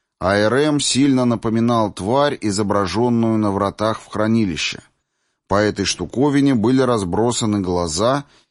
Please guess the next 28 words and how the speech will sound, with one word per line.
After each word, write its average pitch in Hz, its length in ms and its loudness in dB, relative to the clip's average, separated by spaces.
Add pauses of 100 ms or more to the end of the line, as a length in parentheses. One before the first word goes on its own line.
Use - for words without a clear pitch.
и 131 160 2
многочисленные 127 1080 0
извивающиеся 101 1040 0
щупальца. 71 720 -6 (840)
Возникло 107 720 0
жутковатое 110 760 0
ощущение, 104 800 -2
что 101 200 -4
передо 104 380 0
мной 117 300 0
не 113 140 2
машина, 104 800 -2
а 82 120 -6
зверь. 95 540 -4 (800)
А 101 180 2
Р 110 160 4
М 151 220 2
оттолкнулся 120 920 0
от 101 80 -4
стены 110 420 0
купола 143 520 0
и - 180 -4
полетел 117 600 0
к - 100 -10
нам, 104 380 0 (240)
игнорируя 101 760 2
законы 98 520 0
гравитации. 90 840 -4